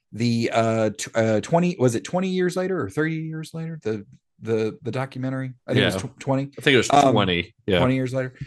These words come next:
Speaker 1: Uh, you know, sort of brought some stuff to light. So again, I don't, you know, I don't really feel that it's, it's great. And I really enjoyed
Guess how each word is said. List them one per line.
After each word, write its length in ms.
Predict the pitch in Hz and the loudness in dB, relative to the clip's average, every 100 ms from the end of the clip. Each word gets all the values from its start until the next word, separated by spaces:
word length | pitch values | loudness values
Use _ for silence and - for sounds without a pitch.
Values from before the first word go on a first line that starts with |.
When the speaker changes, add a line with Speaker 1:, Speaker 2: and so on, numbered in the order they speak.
| - - | -18 -2
Speaker 1:
Uh, 240 | 131 143 143 | 6 6 6
you 100 | 143 | 6
know, 160 | 156 147 | 6 6
sort 220 | 143 160 | 6 4
of 100 | 127 | 4
brought 260 | 131 143 - | 4 2 0
some 120 | 143 | -6
stuff 280 | - 139 - | 0 0 0
to 100 | 127 | -2
light. 380 | 131 139 143 143 | 4 6 4 2
So 280 | 135 131 - | 4 4 4
again, 360 | 131 135 139 | 0 0 -2
I 120 | 127 | -2
don't, 260 | 131 131 - _ - | -2 -2 -6 _ -4
you 80 | |
know, 160 | 127 123 | 0 0
I 100 | 123 | 2
don't 200 | 131 127 | 0 0
really 300 | 120 131 139 | 4 6 6
feel 360 | 123 - 139 135 | 4 2 2 2
that 320 | 120 127 127 120 | 2 2 0 -8
it's, 480 | - 151 - - - - | -2 -2 0 -4 -4 0
it's 240 | 123 120 | 0 0
great. 760 | 117 98 101 117 135 147 147 - - | -6 -6 2 4 6 4 0 -8 0
And 140 | 120 | 2
I 100 | 120 | 4
really 420 | 113 110 120 135 127 | 2 2 2 2 2
enjoyed 460 | 113 117 127 127 | 0 0 2 2